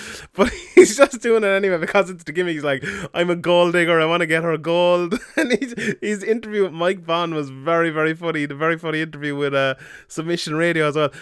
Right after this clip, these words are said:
Like, I, okay, if, if you're talking about Henry Cejudo, and it's, it's weird because, look, Henry Cejudo is a double champion now. He is,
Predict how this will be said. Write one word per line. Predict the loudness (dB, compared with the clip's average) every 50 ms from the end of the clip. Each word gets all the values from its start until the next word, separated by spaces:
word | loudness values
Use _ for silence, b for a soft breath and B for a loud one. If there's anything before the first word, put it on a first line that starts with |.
| B B -2
Like, | 0 0 0 -2 b b b b b b b b _
I, | -2 -2 -2 0
okay, | -2 -2 0 0 0 0 0 -4
if, | -6 -6
if | -6 -8 -6 -4
you're | -2 -2 -2 -2 -4 _ _ _ _ _ _ -8
talking | -4 -2 -2 -2 -2 -2
about | -2 -2 -2 -2
Henry | -2 -2 -2 -2
Cejudo, | -4 -4 -4 -4 -4 -2
and | -2 -2
it's, | -2 -2 -4 -4 -4
it's | -4 -4 -4
weird | -4 -2 -2 -2 -2 -2
because, | -4 -2 -2 -2 -2 -4 -6 b b b b b b b b -8
look, | -8 -4 -2
Henry | -2 0 0 0
Cejudo | 0 0 -2 0 0 -2
is | -2 -2
a | -2
double | 0 0 0 2 0 -2
champion | -2 0 0 0 0 -2 -4 -2 -2
now. | 0 0 0 0
He | -2 -4 -6 -4 -2 -2 0
is, | 0 -2 -4 -8 -12 -16